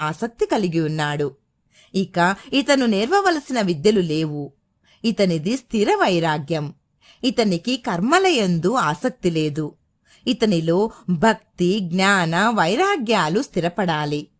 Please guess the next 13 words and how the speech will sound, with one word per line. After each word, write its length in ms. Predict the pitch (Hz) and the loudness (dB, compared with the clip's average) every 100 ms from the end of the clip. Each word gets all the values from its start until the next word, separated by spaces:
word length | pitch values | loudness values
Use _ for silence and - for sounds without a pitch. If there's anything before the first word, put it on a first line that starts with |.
| _ | _
"నా 260 | 254 247 214 | -4 -2 -2
విశ్వశాంతి 920 | 185 180 262 254 262 254 359 480 440 | -4 -4 -4 -4 -2 -2 0 2 2
యజ్ఞంలో 680 | 247 190 196 165 160 170 196 - 269 | 0 0 0 0 0 0 -2 -4 -4
ఇతను 520 | 277 208 180 185 226 - | -2 0 0 -2 -4 -4
ఒక 180 | 269 262 | -4 -2
సమిధాగుగాక" 1300 | 277 240 202 269 415 415 262 220 190 170 - 165 131 - _ - | -4 -2 0 2 2 2 2 0 0 0 0 -2 -2 -10 _ -2
అని 180 | 247 214 | 0 0
తలచి, 640 | 170 151 190 - 185 196 - | -2 -2 -2 -2 -4 -4 -8
స్వామివారు 840 | - 233 202 330 440 254 180 165 185 | -4 2 2 2 2 2 2 2 0
బాలకుని 680 | 180 165 240 392 403 320 | 2 4 4 2 0 0
శిరస్సుపై 600 | 233 202 233 - 220 196 156 | 0 -2 -2 -4 -2 0 -2
హస్తముంచి 840 | 160 - 247 233 170 - 175 190 - - | -6 -4 0 0 0 -2 -4 -4 -8 -8
హస్తమస్తక 640 | 262 - - 247 247 - | -8 -2 0 0 -2 -2